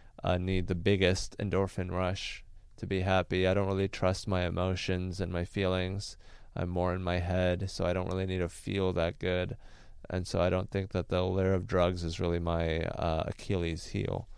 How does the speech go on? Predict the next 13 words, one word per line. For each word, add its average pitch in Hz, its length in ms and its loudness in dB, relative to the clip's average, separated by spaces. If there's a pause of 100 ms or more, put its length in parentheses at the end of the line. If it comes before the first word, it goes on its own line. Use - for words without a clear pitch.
(420)
I - 80 -2
mean, 98 120 4
I 98 120 6
do 113 180 2
love 95 220 2
drugs, 95 440 2
but - 300 -6 (180)
it's 98 200 -4
mostly 98 340 -4
for, 98 420 -2 (140)
uh, 87 380 4 (440)
psychedelic 95 680 2
effects. - 640 -4